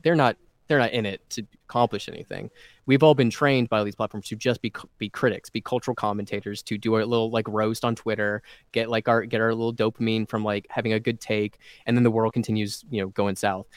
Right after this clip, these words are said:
And that's not to say that, like, any of us have that much con-, like, uh, uh, control over our lives or actual, you know,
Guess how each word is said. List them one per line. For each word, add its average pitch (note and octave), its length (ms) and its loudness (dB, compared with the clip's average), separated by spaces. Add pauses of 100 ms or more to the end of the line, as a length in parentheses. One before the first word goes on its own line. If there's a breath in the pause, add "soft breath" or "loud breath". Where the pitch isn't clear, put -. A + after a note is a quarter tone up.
(220 soft breath)
And A2 180 0
that's A#2 160 -2
not C#3+ 100 4
to B2 80 -6
say A#2+ 140 0
that, G#2+ 120 0
like, G2+ 120 -6 (520)
any C3 160 6
of A#2 80 6
us A2+ 100 2
have A2+ 240 0
that G2 220 -4
much C3 220 2
con-, C3+ 160 2
like, A#2+ 260 -2 (120)
uh, C3+ 40 -6
uh, A2+ 520 2
control A#2 460 0
over A#2 100 2
our A2 160 4
lives A2 400 0
or A#2+ 60 2
actual, G#2+ 440 -4
you B2 80 -10
know, G2+ 160 -8